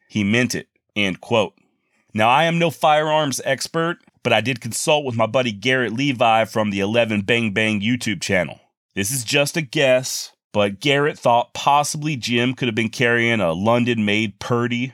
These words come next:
express rifle, most likely in fifty caliber. It may have even fired a fifty-eight or even a sixty-two caliber, but slugs that heavy would drop pretty damn fast to be hitting center at five hundred yards.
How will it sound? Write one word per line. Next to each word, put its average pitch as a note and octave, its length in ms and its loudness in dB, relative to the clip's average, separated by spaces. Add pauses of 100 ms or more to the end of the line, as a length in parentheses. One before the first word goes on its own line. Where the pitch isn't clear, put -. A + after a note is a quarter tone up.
express - 540 -2
rifle, F2 380 -2 (300)
most C3+ 300 0
likely D3 440 0
in B2 80 -2
fifty A#2+ 300 -6
caliber. G2 580 -2 (340)
It F#2 160 -4
may A#2+ 160 2
have A#2 120 0
even G#2+ 200 -2
fired B2 440 2
a F2+ 80 0
fifty-eight A#2+ 640 0
or G2+ 80 -2
even G2+ 180 -4
a F#2 60 -4
sixty-two D#3 560 -4
caliber, A2 540 0
but F#2+ 500 -2
slugs B2+ 440 -2
that A2 220 2
heavy B2+ 380 0
would G2+ 160 -6
drop G#2 320 0
pretty G#2+ 200 -4
damn F#2+ 260 -2
fast A#2 480 2
to - 40 -12
be F#2 180 -4
hitting F2+ 220 -4
center A2+ 460 0
at F2+ 100 -8
five F2+ 280 2
hundred E2 220 -6
yards. F#2+ 540 -2